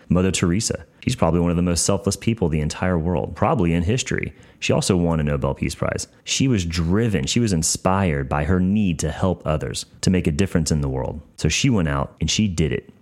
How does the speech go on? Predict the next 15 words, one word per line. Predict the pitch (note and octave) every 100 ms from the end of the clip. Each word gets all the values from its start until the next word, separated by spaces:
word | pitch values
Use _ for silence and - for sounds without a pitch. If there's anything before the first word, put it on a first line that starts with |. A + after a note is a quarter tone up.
| _
Now, | G#2 A2+
of | -
course, | - C3 -
most | A#2 F3 -
of | G#2+
these | A2+ G2+
individuals | F#2+ D#2+ F2 G2 G#2+ G#2+
were | F#2+
at | F#2 F2+
the |
genius | E2 E2+ G#2+ A2 G2 F2
level | F#2 F#2 F2+ F2 E2+
of | E2+
cognitive | - E2+ D#2 D#2+ D2+
functioning. | D#2 D2+ - -